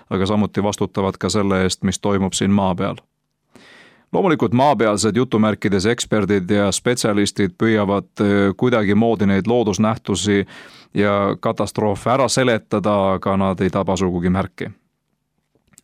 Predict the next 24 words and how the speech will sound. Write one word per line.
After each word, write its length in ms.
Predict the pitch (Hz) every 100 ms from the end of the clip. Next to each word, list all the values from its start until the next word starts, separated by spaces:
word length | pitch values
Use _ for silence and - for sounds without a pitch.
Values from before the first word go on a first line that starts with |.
| -
Siin 160 | 123
öeldakse, 360 | 147 135 110 113
et 140 | 101
need 180 | 113 104
hävitasid 640 | - 143 117 110 101 98 -
kolmandiku 720 | 127 143 120 95 80 - 107
loodusest. 600 | 110 101 - - - - - _ _ - - -
Isegi 720 | 131 131 117 123 113 113 110 107
sellistes 520 | 147 156 123 113 101
kohtumõistmistes 960 | 135 139 - 110 123 - 98 - 95 95
me 100 | 101
näeme, 380 | 110 107 98
et 140 | 95 -
nuhtlustele 680 | 117 123 - 98 - 98 98
olid 260 | 98 -
pandud 380 | 120 120 98 -
kindlad 380 | 117 104 90 -
piirid. 420 | 104 92 92 - _ _ _ -
Jumal 280 | 120 110 104
ei 60 |
lasknud 420 | 110 117 - 95
kõike 480 | - 113 92 - 98 - -
lihtsalt 440 | 107 101 - 92 -
hävida. 460 | 98 95 92 -